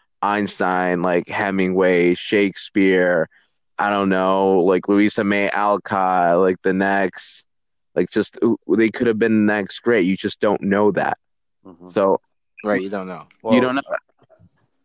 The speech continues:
Speaker 2: well, I guess I, I, so Justin, you mentioned, so let me, I'm kinda responding to both of you. Uh, Justin, you mentioned, what if I was the person, what if I would have been the kid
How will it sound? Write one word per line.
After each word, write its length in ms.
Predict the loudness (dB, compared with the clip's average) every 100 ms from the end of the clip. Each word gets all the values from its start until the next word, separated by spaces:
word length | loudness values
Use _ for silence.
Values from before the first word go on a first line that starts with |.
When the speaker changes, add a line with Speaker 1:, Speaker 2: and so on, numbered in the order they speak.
| _ _ _ _ _ _
Speaker 2:
well, 200 | -6 -6 -6 -10
I 40 |
guess 240 | -16 -16 -14
I, 140 | -14 -16 -16
I, 280 | -12 -12 -14
so 180 | -18 -14
Justin, 340 | -10 -10 -12
you 80 | -16
mentioned, 500 | -16 -18 -20 -20 -20 -20 -20 _ -14
so 200 | -6 -4
let 180 | -4
me, 240 | -8 -10 -12 _ _ _
I'm 60 | -8
kinda 180 | -6 -6
responding 420 | -8 -10 -10 -14
to 100 | -20
both 300 | -14 -14 -14
of 60 | -20
you. 160 | -20 _ _ _ _ _ -20
Uh, 300 | -14 -12 -12 -16 -18
Justin, 380 | -12 -12 -10 -12
you 100 | -10
mentioned, 680 | -12 -12 -14 -14 -14 -16 -20 _ _ _ _ -10
what 140 | -8
if 140 | -6
I 80 | -6
was 180 | -6 -10
the 80 | -20
person, 460 | -16 -16 -18 _ -18
what 180 | -16 -16
if 160 | -14
I 120 | -14 -14 -16
would 120 | -20
have 100 | -20
been 180 | -20 -18
the 200 | -16 -16 -16
kid 220 | -18 -18